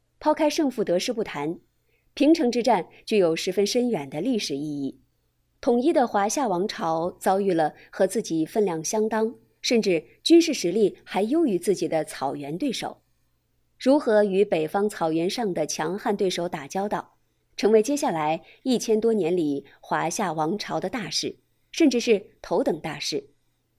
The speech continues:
反过来讲，草原帝国如何面对南面人口众多、物产丰富的华夏王朝，也是其要考虑的重要外交关系，甚至是头等外交关系。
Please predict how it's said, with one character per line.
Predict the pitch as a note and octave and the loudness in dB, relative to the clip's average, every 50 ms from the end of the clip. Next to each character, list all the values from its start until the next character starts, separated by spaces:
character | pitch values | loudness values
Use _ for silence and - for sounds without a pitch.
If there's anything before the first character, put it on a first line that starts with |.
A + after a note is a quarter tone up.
| _ _ _ | _ _ _
反 | _ - G3 E3+ E3+ | _ 0 0 0 2
过 | G3 F#3+ | 2 0
来 | F3+ F3+ | 0 0
讲， | E3+ E3+ C#3 - - _ _ _ _ _ _ _ _ _ - | 0 -4 -8 -10 -12 _ _ _ _ _ _ _ _ _ -4
草 | - B3 A3 | 0 2 2
原 | A3+ A#3+ C#4 | 4 4 2
帝 | D4 D#4+ C#4+ | 2 2 0
国 | G#3+ F#3+ F3 F3+ F#3 F#3+ A3 - | 0 2 2 2 2 0 -2 -4
如 | - F3+ A3+ C#4 D#4 | -4 0 0 0 0
何 | - A#3+ A3 | 0 0 0
面 | A#3 B3+ A#3+ G#3 | 2 4 2 2
对 | G3 G#3 F#3+ F3 D#3 - _ _ - | 2 2 0 0 0 -4 _ _ -4
南 | F#3 F#3 F3+ F#3 | -2 0 0 2
面 | A3+ C4+ D#4+ C4 F#3 - - | 4 4 4 4 2 0 -4
人 | - - F#3 E3 F#3 | -6 -4 -2 -2 -2
口 | - - E3 | -2 -2 -4
众 | D#3+ - F#3 F3 | -2 0 -2 0
多、 | E3+ G3+ G3+ G#3 A3 G#3+ - - - - | 2 2 2 2 0 -2 -6 -14 -4 2
物 | A3 G3 | 2 2
产 | E3+ - G3 D#3+ | 2 2 -2 -4
丰 | D3+ - G3+ G#3 | -2 0 -2 -2
富 | G#3 - | 0 -2
的 | F#3+ E3+ D3+ D#3+ | -2 -2 -2 -4
华 | - - E3 D3+ D#3+ | -4 -6 -6 -6 -6
夏 | - - D4 G#3 | -6 -6 -6 -6
王 | D#3+ D3+ D#3 | -6 -6 -8
朝， | D#3 - - C#3 B2 C3+ D3+ D3+ - _ _ _ _ _ | -8 -6 -4 -2 -2 -2 -2 -4 -8 _ _ _ _ _
也 | - G3+ | 2 2
是 | F#3 F#3+ - A3+ | 2 2 2 -4
其 | - - F#3+ F#3 | -4 -2 0 0
要 | G#3+ G3 | 0 0
考 | - - - D#3 D#3 | -2 -4 -6 -6 -2
虑 | D3+ F#3 F#3+ | 0 0 2
的 | D3+ D#3 D#3 D#3 - _ _ - | 2 2 0 -2 -6 _ _ -2
重 | - E4 C#4 G3+ | 0 0 2 2
要 | F3 E3 D3 D3 - - | 2 0 0 -2 -2 -2
外 | - D3 | -4 -2
交 | C#3+ - E3 E3+ | -2 -2 -2 -2
关 | - G3 G3 G3 | -2 -4 -4 -4
系， | G3+ - - - - - _ _ _ _ _ - | -4 -4 -4 -6 -8 -10 _ _ _ _ _ -6
甚 | - - D4+ | -2 0 2
至 | B3 B3 A3 | 2 2 0
是 | - - F#3+ F3 E3+ - _ _ _ | 0 2 0 0 0 -4 _ _ _
头 | - - F#3 G3 D4+ | -6 -2 0 0 0
等 | D4+ F#3 D#3+ C#3+ C#3+ | 0 -2 -6 -6 -8
外 | F3+ F#3 | -8 -6
交 | D3 - D#3+ | -4 -4 -4
关 | D#3 D#3 E3+ E3+ F3 | -4 -4 -4 -6 -4
系。 | F3+ - - C#3+ - | -6 -6 -8 -8 -10